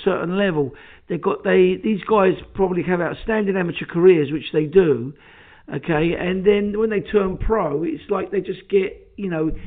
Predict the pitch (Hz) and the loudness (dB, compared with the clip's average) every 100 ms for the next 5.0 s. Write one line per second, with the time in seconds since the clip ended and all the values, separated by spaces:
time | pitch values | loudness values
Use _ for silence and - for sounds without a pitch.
0 | - 220 226 - 208 190 185 - 185 185 | -8 -4 -4 0 0 0 -4 -4 -4 -2
1 | 196 - 196 - 190 180 180 151 - 196 | -4 -4 -6 -2 -2 0 -2 -4 -4 -2
2 | 196 180 135 135 147 - - _ _ - | 0 0 -4 -8 -12 -18 -20 _ _ -8
3 | 175 185 190 190 185 175 - _ _ _ | -4 -2 -2 -2 -4 -6 -14 _ _ _
4 | _ _ - 220 208 - 214 202 190 | _ _ -10 -6 -6 -4 -4 -2 0